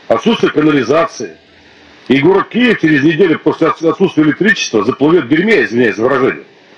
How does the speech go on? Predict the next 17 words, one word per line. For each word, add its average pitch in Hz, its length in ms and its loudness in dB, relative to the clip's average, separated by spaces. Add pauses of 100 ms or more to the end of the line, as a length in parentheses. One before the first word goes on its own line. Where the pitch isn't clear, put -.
(1300)
с - 200 -6
явной 185 400 2
угрозой 151 360 2
эпидемии. 180 420 0 (1300)
Второй 226 300 2
момент 151 340 0
довольно-таки 131 380 -2
серьезный. 139 440 0 (560)
Не 127 100 2
надо 214 240 2
бить 156 260 -2
по 151 80 0
железнодорожным 156 640 0
узлам 131 320 0
там 131 200 -2
или 139 160 0
по 127 480 0